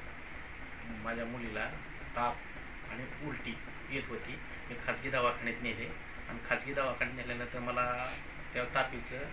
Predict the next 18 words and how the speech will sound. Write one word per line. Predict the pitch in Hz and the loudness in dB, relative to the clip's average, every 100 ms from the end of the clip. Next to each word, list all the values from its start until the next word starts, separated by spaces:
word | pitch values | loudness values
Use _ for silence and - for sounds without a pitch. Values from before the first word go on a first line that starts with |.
| - - - - - 120 | -4 -6 -6 -6 4 6
आणि | 131 131 131 | 6 4 -2
उलटीचं | 139 - 117 | -2 -2 0
औषध | 120 120 120 123 | 2 2 0 2
मिळालं | 120 113 131 | 2 2 2
आणि | - 120 110 | -2 -4 -2
त्या | 117 | 0
मुलीचे | 131 123 117 131 147 - - - - - - 139 | 0 0 -2 -2 -2 -4 -6 -6 -4 -4 -4 -2
दोन्ही | 131 127 135 139 - | 0 2 0 0 4
आजार | 120 127 - - | 4 4 0 0
कमी | 135 | 2
झाले. | 127 117 117 | 4 4 2
नंतर | 139 127 127 143 - - - - | 0 0 0 0 -2 -6 -6 0
संध्याकाळी | 135 127 123 120 127 - - 127 | 2 4 4 2 0 -4 -4 -2
नऊ, | 139 151 160 | 2 2 6
साडेनऊच्या | 160 147 143 135 139 | 8 8 6 2 4
दरम्यान | 156 147 120 120 - - - - - | 6 6 6 4 2 -4 -6 -6 0
परत | 147 156 | 2 4
मुलीला | 156 143 131 143 | 4 4 4 2